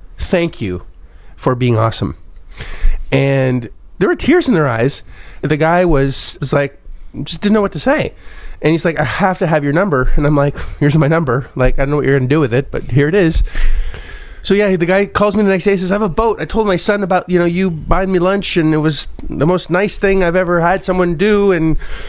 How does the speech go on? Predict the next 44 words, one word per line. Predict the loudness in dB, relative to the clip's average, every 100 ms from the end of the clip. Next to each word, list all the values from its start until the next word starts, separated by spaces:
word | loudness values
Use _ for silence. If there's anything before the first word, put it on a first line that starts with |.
| -8 -8 -2
can | 0 2
you | 2 2 0 -2 -8 -18 -2
come | 2 2
in | 2
my | 0
boat, | 0 0
please?" | 0 -2 -2 -10 -10 0
And | 2
he's |
got | 2 0
this | -4
really | 0 2 4
nice, | 2 2 0 -6 -10 -18
like, | -8 -4 -2 0
almost | -2 0
a | 0
yacht. | 2 2 0 -4 -12 -4
It | 0
was | 0 0
cool. | 2 2 0 -2 0
And | 0
I'm | 0
like, | -2 -2
"Nah, | 0 2 2
I |
don't | 2 2
know | 2
if | 2
I |
wanna | 2 0
go | 0
in | 0
the | 2
middle | 2
of | 2
the | 2
ocean | 2 0
with | -2 0
a |
guy | 2 2
I'd | 2
never | 2 2
met." | 0 -4 -2
But | -2 -2